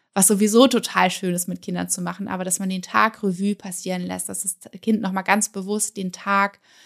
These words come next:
auch durchlebt und weiß, was alles geschehen ist an dem Tag. Und dass man das auch Schritt für Schritt mit der Mala einfach macht. Dass man sagt, wir beginnen morgens mit einer Perle, was haben wir gemacht, was ist dann passiert, was ist dann passiert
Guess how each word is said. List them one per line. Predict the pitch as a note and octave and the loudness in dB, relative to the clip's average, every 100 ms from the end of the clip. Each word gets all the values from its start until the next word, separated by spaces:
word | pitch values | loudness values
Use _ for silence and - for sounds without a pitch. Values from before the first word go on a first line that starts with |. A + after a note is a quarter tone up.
| _ _ _ | _ _ _
auch | F#3 F#3+ | 2 2
durchlebt | - A3+ B3 A#3+ G#3 G#3+ A3 A3 | 2 4 4 2 0 2 2 0
und | - F#3+ | -6 0
weiß, | F#3+ G3 G#3 G#3 | 4 4 4 -2
was | G3+ | -6
alles | F#3+ F#3 | -6 -6
geschehen | G3 - - G3 | 0 0 0 -2
ist | F#3 - | -4 -6
an | F3+ | -8
dem | G3 F#3 | -8 -10
Tag. | - F#3+ F#3 _ _ _ _ _ _ | -16 -14 -14 _ _ _ _ _ _
Und | G#3+ | 0
dass | G3+ - | 0 0
man | G#3+ | 0
das | A3+ C4+ | 0 0
auch | - G3+ G#3 - - _ | 0 0 -2 -8 -20 _
Schritt | - C#4 C#4 | -4 -4 -2
für | A3+ | 2
Schritt | - A3 | 2 2
mit | A3 G3+ | -4 -4
der | G3+ | -2
Mala | F#3+ G3 G3 | 2 2 0
einfach | F3+ F3+ F3+ | -4 -12 -12
macht. | F#3+ F#3 - _ _ _ _ | -12 -12 -16 _ _ _ _
Dass | - | -8
man | F#3+ | -2
sagt, | F#3 F3+ | 0 -2
wir | F#3 | -4
beginnen | F3+ F3+ F3+ | -8 -6 -4
morgens | F3+ A#3 A3+ G#3 - | 4 6 6 2 -6
mit | - | -6
einer | - F#3 | -6 -6
Perle, | - - G3 G3 | -10 -12 -10 -4
was | F#3 | -6
haben | - | -4
wir | F#3+ | -8
gemacht, | G3 F#3 F#3 - | -8 -6 -8 -10
was | F#3+ - | -6 -4
ist | - | 0
dann | G3 G3 | 0 0
passiert, | - F#3 - G3 F#3+ | -4 -8 -6 -8 -8
was | - G3 | -2 -2
ist | - | 0
dann | F#3+ F#3 | 0 -2
passiert | - G3 - G3 | -6 -12 -10 -12